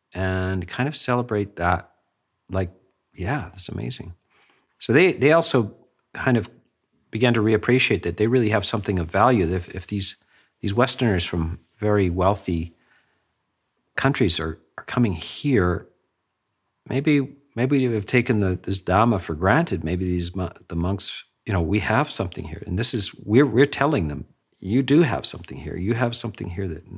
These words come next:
<laughs> we don't have." <laughs> We have the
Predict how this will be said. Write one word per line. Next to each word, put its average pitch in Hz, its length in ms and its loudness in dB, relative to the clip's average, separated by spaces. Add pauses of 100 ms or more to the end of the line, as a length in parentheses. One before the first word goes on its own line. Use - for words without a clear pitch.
<laughs> - 260 -20
we 104 140 2
don't 104 280 2
have." - 340 -8 (520)
<laughs> 101 120 -4 (680)
We 98 140 4
have 110 300 2
the 90 280 2